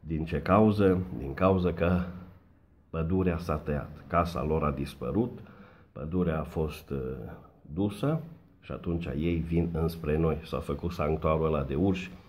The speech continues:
s-au dus câțiva, câteva bucăți acolo, dar sunt totuși prea mulți. Că vedeți ce-și face omul cu mâna lui, se numește lucru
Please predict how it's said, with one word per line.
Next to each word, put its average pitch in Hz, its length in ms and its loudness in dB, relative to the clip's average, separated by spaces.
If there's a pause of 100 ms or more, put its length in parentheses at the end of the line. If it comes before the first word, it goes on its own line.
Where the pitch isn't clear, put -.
(120)
s-au 71 200 -4
dus 85 180 -2
câțiva, 73 640 -2 (560)
câteva 80 380 -2
bucăți 76 400 0
acolo, 85 340 2
dar 78 200 2
sunt 73 240 -2
totuși 82 380 -4
prea 73 320 -4
mulți. - 380 -8 (460)
Că 82 120 -6
vedeți 82 380 0
ce-și 80 260 -2
face 82 320 -2
omul 80 420 2
cu - 160 -8
mâna 71 300 -2
lui, 92 360 2
se - 160 -2
numește 76 580 -2
lucru 73 500 -4